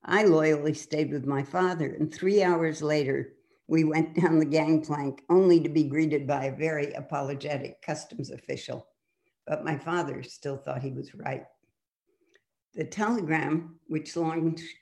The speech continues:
my father's career, was also a striking example of his ability to write. He followed by writing over twenty books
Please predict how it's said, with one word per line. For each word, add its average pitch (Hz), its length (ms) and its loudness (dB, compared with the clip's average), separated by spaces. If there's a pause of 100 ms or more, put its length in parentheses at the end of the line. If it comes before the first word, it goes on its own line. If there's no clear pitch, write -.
(220)
my 143 140 -6
father's 160 520 -4
career, 139 600 -4 (460)
was 160 180 -4
also 208 360 0
a 139 60 -2
striking 156 580 2
example 139 600 -2
of 131 120 -8
his 143 180 -10
ability 139 560 -4
to 147 100 -6
write. 175 460 -6 (840)
He 160 80 -2
followed 185 500 0
by 156 160 2
writing 156 420 2
over 139 240 -2
twenty 175 380 2
books 143 460 -6